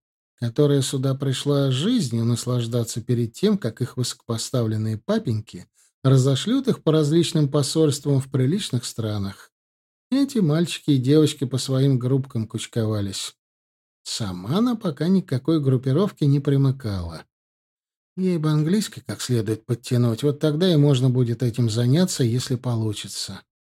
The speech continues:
Она была москвичкой, и родители были на приличной работе, так что шансы у неё для этого были. Регина быстро установила, что знание иностранных языков и оценки по ним, как выставляемые официально учителем,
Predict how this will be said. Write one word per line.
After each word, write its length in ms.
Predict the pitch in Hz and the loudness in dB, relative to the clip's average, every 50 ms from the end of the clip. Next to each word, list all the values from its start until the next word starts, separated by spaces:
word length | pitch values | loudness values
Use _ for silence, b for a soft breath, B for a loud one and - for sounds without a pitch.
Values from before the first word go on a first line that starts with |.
| _ | _
Она 260 | 131 151 180 202 208 214 | -4 -2 0 0 0 0
была 220 | 208 208 170 123 | 0 0 -2 -2
москвичкой, 720 | 110 110 107 - - - 120 139 185 190 - - - 156 | -2 -4 -8 -10 -6 -2 0 0 0 -2 -2 -2 0 0
и 20 | |
родители 540 | 139 131 131 127 127 156 208 196 - 208 202 | 2 2 2 2 2 2 0 0 0 0 0
были 200 | 180 175 175 175 | 2 4 4 4
на 160 | 170 165 160 | 4 2 2
приличной 540 | 151 165 160 160 165 165 151 - - 151 147 | 2 2 2 4 4 4 2 2 2 2 4
работе, 500 | 143 147 151 147 147 147 139 135 143 135 | 4 4 2 4 4 4 4 4 0 -4
так 240 | 117 - 107 101 - | -4 -4 -10 -12 -12
что 200 | - - - 98 | -14 -12 -12 -10
шансы 500 | - - - 139 180 220 190 - - 185 | -10 -8 -4 -2 -2 -2 -2 -2 0 2
у 60 | 180 175 | 2 4
неё 320 | 175 175 170 170 165 151 | 4 4 4 2 2 2
для 140 | 143 147 147 | 4 4 4
этого 320 | 143 139 143 147 139 139 | 4 4 2 2 2 2
были. 440 | 131 117 110 104 95 87 82 78 - _ _ _ _ _ _ _ _ _ _ _ | 2 0 -2 -4 -6 -6 -8 -12 -16 _ _ _ _ _ _ _ _ _ _ _
Регина 580 | 113 107 104 110 110 110 113 117 120 113 113 107 | -6 -4 -2 -2 -4 -2 0 2 2 2 2 2
быстро 380 | 101 117 120 113 - 113 110 | 2 2 2 2 2 -2 -4
установила, 600 | 107 101 - - 113 113 113 117 135 160 160 135 110 | -4 -4 -2 0 0 2 4 4 6 6 6 4 2
что 180 | - - 120 | 2 -2 -2
знание 440 | 110 107 113 135 143 147 139 135 127 | 0 4 6 6 6 8 8 6 6
иностранных 600 | 120 113 110 - - 123 135 139 131 123 110 - | 6 4 0 -2 -2 0 2 2 2 2 0 0
языков 480 | 117 107 95 101 101 - 147 151 - - | -4 -4 -4 -4 0 4 4 4 4 2
и 60 | 117 | -2
оценки 460 | 104 95 - - 143 156 147 135 127 | -4 -4 0 0 2 2 4 2 0
по 140 | 107 - 104 | -4 -2 -2
ним, 280 | 110 113 113 98 90 - | 0 0 0 0 -2 -4
как 240 | - 107 101 - | -4 -6 -6 -2
выставляемые 800 | 107 113 110 - - 117 117 120 127 135 127 123 120 113 110 107 101 | -4 -4 -4 -2 -2 -2 0 2 4 4 4 6 4 4 2 0 -2
официально 640 | 101 - 120 113 - - 131 127 120 120 113 113 | -2 -4 -4 -4 -2 0 2 2 4 4 4 2
учителем, 720 | 110 110 - - 147 143 139 135 127 135 139 131 120 - - | 2 0 0 0 -2 0 2 2 4 6 6 4 4 2 -2